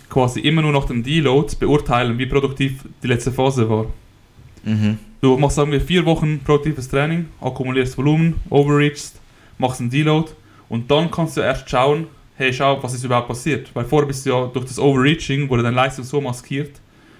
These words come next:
Speaker 1: dass du nicht weißt, ob deine Leistung wirklich besser wird jetzt nach dem Deload oder nicht.
Speaker 2: Ja.
Speaker 1: Das merkst du erst, wenn du den Deload machst.
Speaker 2: Mhm.
Speaker 1: Wenn ich dann merke, hey, scheiße, ich bin immer noch genau gleich schwach <laughs> wie im letzten Zyklus am Anfang und es wird auch nicht besser,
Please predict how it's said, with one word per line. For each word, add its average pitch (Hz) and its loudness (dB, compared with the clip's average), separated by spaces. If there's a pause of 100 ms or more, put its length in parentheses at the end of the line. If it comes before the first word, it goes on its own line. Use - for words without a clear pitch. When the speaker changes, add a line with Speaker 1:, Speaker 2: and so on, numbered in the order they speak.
(120)
Speaker 1:
dass 120 -6
du 117 -2
nicht 139 -2
weißt, 147 0
ob 131 -10
deine 127 -4
Leistung 131 0
wirklich 131 -12
besser 143 -2 (160)
wird 143 -2
jetzt 131 -6
nach 131 -4
dem 123 -8
Deload 120 -6
oder 127 -6
nicht. 143 -4 (260)
Speaker 2:
Ja. 98 0 (440)
Speaker 1:
Das 135 -4
merkst 139 0
du - -8
erst, - -2
wenn 151 -2
du 170 -2
den 185 -2
Deload 120 -2
machst. - -16
Speaker 2:
Mhm. 101 -4 (320)
Speaker 1:
Wenn 139 -10
ich - -8
dann 135 0
merke, 139 0
hey, 143 4
scheiße, 147 -2
ich 139 -4
bin 139 -8
immer 160 -4
noch 143 -6
genau 135 0
gleich 151 0 (380)
schwach 135 -4 (200)
<laughs> 131 -6
wie 127 0
im 131 -6
letzten 143 -4
Zyklus 139 -6
am 110 -4
Anfang 135 -4
und 127 -6
es - -6
wird 135 -2
auch 139 0
nicht 127 -6
besser, 147 -4